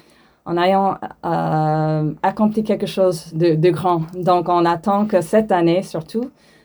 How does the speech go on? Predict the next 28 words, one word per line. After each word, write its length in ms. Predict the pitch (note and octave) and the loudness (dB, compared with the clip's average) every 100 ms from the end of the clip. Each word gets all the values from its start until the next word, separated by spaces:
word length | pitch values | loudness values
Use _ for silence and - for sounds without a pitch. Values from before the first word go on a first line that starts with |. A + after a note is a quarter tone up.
| - | -8
euh, 680 | E3+ E3 E3 D#3+ E3 E3 E3 | 0 4 4 4 4 4 2
ils 180 | E3+ E3 | -2 -4
commencent 400 | E3 D#3+ E3 D#3+ | -2 0 0 -2
à 80 | |
dire, « 240 | D#3 D#3+ D#3+ | -2 0 0
Ah 140 | D#3 | 0
oui, 280 | E3 F#3+ F3 E3 | 0 0 -2 -2
cette 220 | G3 G3+ | -4 0
année, 280 | F3+ F#3+ F#3+ | 2 4 4
on 100 | E3 | 4
va 160 | D#3+ | 2
vraiment, 320 | D#3 E3+ E3 | 0 -2 -2
on 40 | D#3+ | 0
va 140 | D3+ | 0
finir, 440 | D#3 - F#3 F#3+ F#3+ | -4 -4 -2 0 0
euh, 360 | E3+ D#3+ D#3+ D#3 | 2 2 2 4
la, 600 | D#3 D#3 D#3 D3+ C#3+ D3 | 2 2 0 0 -2 -4
la 260 | D3 D3 D3+ - | -6 -4 -6 -6
dépollution, 560 | E3 D#3+ D#3+ D3 - G#3 | -6 -4 -4 -4 -2 4
on 380 | G#3+ G#3+ F#3+ E3+ | 6 6 4 0
va 420 | E3 E3 E3 E3 - _ _ _ | 2 2 2 -2 -8 _ _ _
augmenter 520 | F#3 F#3 F#3 E3+ F#3+ | 0 0 0 0 0
le, 100 | F3 D#3+ - E3 | 0 0 -4 -8
le 80 | D3 | -8
soutien 460 | - D#3+ - E3+ | -8 -12 -4 -4
pour 160 | E3 E3 | -4 -2
les 180 | D#3 D3+ | -2 0
victimes », 560 | D#3+ D#3+ G3+ G3 G3 | -4 -4 -4 -2 -4